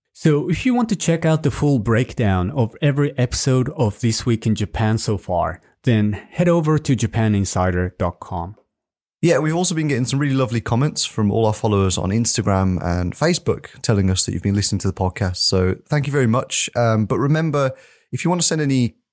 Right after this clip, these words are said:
Speaker 2: questions or comments, uh, to a place where we're probably definitely gonna see it when you send it, then, uh, at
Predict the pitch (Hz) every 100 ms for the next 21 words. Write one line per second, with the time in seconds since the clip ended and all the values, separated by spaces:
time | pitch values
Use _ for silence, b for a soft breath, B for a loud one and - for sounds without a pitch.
0 | - 127 120 107 - 113 113 113 - -
1 | - 104 95 - 107 120 104 107 95 90
2 | 120 98 87 110 - 104 98 95 107 95
3 | - _ 113 120 107 - 101 117 151 -
4 | b b b _ 104 98 - 92 - -
5 | 139 - -